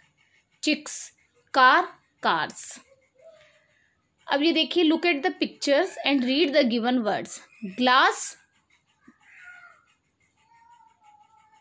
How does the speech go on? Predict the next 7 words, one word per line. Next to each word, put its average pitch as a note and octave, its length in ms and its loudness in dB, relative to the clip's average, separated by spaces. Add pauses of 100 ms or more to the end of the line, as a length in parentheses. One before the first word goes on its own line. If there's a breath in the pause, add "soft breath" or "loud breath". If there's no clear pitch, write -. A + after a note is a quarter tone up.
(360)
वन B3 200 -2
ग्लास, D4 500 -2 (1400)
there A#3 240 2 (100)
are F4 60 0 (280)
four C#4 220 0
glasses, - 520 -8 (600)
तो E4+ 380 -2